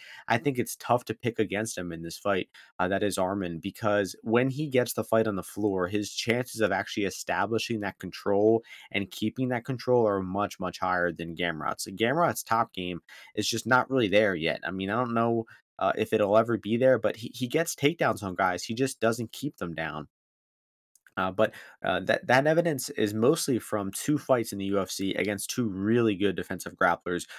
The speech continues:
Carlos Diego Ferreira and Gur-, Guram Kutateladze. So maybe I'm being harsh on Gamrot. Maybe he does have better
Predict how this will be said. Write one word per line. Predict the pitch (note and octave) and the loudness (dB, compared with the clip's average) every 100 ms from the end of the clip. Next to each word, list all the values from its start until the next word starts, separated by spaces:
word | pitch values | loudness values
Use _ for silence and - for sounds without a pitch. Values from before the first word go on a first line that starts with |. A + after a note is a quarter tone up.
| - | -12
Carlos | - A2 G#2 G2+ | 2 4 4 2
Diego | G#2 G2 F#2+ | 0 0 -2
Ferreira | F#2+ F#2+ F#2+ F#2 | -2 0 0 0
and | G2 F#2+ | -2 -4
Gur-, | G2+ F#2+ - - | -2 -4 -4 -2
Guram | G2 F#2+ F#2+ | 0 0 -4
Kutateladze. | - G2 F2+ G2 F2+ F2 E2+ | -4 -2 0 0 0 -2 -2
So | - F#2 | -2 0
maybe | B2+ E3+ | 0 2
I'm | F3+ F3 | 0 0
being | D#3+ | -2
harsh | A2+ A#2 A#2 - | 2 2 2 0
on | F#2 | -4
Gamrot. | F#2 F2 - G#2+ | -4 -4 -6 -2
Maybe | A#2+ C3+ C#3+ | 0 0 -2
he | A#2+ A#2+ | -2 -2
does | A2 A#2+ A2+ | 2 2 2
have | G#2 F#2+ | -2 -2
better | G2+ G#2 | 0 0